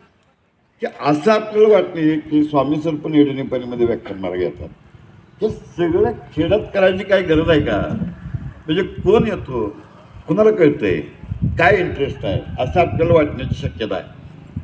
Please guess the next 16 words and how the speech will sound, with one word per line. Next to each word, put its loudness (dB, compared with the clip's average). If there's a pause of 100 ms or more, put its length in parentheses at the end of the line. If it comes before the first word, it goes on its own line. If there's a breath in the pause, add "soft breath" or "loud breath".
(180)
पण -2
त्या 4
बाबतीत 0
माझी 2
अशी 2
भूमिका 2
आहे 4
की 2
एकदा 2
एका 2 (840)
चपलाच्या 2
आंतरराष्ट्रीय 0
कंपनीनं 0 (540)
आफ्रिकेतल्या 2
आदिवासी 6
भागामध्ये 0